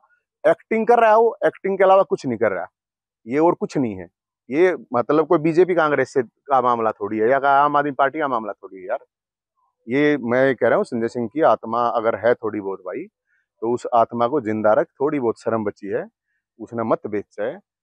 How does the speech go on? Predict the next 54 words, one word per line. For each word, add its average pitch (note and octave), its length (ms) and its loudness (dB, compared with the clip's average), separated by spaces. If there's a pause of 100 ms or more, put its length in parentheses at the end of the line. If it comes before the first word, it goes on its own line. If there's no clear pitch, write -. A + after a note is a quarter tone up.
(140)
एक B2+ 180 -4
महिला, C#3+ 320 2
तू G#3+ 120 -4
तो G#3+ 100 2
छोटी F3 300 0
बहन F#3 220 4
का F3+ 100 4
यार E3 220 6
था, G3 200 2
स्वाति F3 340 0
तो G#3 100 -2
मेरी A3 180 0
छोटी - 280 -2
बहन A#3 260 2
है। A3 140 0 (720)
अरे C#4 120 2
तेरी D4+ 200 -2
बहन G#3+ 240 4
के B3 80 2
साथ G#3 220 2
मारपीट G3+ 380 2
होगी, G#3 280 4
तेरी - 1080 -10
बहन G#3 280 4
के G#3 120 6
साथ F#3+ 180 6
तो A3 160 0
मारपीट G#3+ 380 2
होगी, A3 420 4 (580)
और E3+ 120 4
तूने A#3 360 4
कार्रवाई G#3+ 380 4
करेगा। G#3 340 6 (240)
हाई E3 180 4
कोर्ट B3+ 320 2
लाग A#3 240 6
रहा D#3+ 140 4
है C#3+ 60 4
तू, F#3 340 4
सुप्रीम B3 440 -2
कोर्ट A#3+ 240 2
लाग G#3+ 220 4
रहा D3+ 180 6
है, D#3+ 120 6
थाना A3 480 2
है E3+ 160 4
कि G#3+ 100 4
एसपी A3+ 320 0
है F3+ 120 6
कि B3 120 4
डीसीपी G3 420 0
है, F3+ 80 6
क्या B3+ 160 0
है C3 240 4